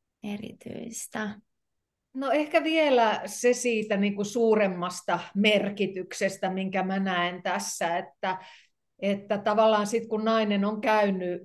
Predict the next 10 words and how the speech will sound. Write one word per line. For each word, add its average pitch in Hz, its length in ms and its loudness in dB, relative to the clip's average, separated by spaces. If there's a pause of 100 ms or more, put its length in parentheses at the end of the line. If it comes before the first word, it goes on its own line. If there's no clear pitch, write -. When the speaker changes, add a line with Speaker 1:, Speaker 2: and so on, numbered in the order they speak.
Speaker 2:
läpi 196 800 -4
tän 185 220 -2
koko 185 240 -4
transformaation, 185 1400 -6
mikä 190 220 -4
tapahtuu 175 1160 -8
kehon, 180 560 -4
mielen, 180 460 -4
tunteitten, 190 840 -4
tarpeitten, 190 1000 -4